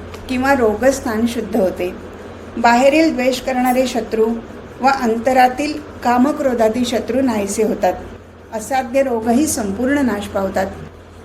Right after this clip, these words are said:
पहिल्या कोटीत तनुस्थानाच्या शुद्धीने ते निर्बल होतात व या कोटीत निखालस जातात असे समजावे. सातव्या कोटीत जायास्थान शुद्ध होते.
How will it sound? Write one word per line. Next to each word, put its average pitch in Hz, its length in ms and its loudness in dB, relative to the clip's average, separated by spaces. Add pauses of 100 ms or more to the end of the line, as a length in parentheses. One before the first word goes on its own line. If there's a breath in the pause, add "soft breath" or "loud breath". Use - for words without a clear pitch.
(120)
पहिल्या 254 340 0
कोटीत 311 340 0
तनुस्थानाच्या 269 840 -2
शुद्धीने 269 540 -2
ते 277 140 0
निर्बल 247 440 2
होतात 202 280 0 (480)
व 240 40 -4
या 262 300 2
कोटीत 277 420 0
निखालस 247 560 0
जातात 220 440 0
असे 233 300 -4
समजावे. 175 480 -2 (1040)
सातव्या 269 400 4
कोटीत 294 380 2 (480)
जायास्थान 233 680 0
शुद्ध 208 300 -4
होते. 175 380 -4